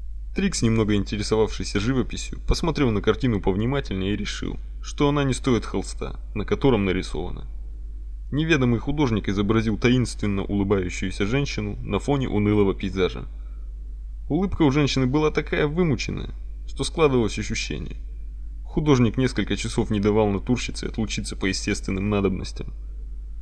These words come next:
С чувством пропорций у художника тоже было не все в порядке.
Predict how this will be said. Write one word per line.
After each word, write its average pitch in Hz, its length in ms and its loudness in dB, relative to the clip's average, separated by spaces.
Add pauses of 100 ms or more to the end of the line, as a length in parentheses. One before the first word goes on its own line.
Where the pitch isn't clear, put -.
(440)
С - 40 -8
чувством 127 400 0
пропорций 113 480 2
у 98 40 0
художника 110 560 0
тоже 117 280 2
было 95 200 0
не 95 120 0
все 98 200 -4
в - 80 -8
порядке. - 460 -4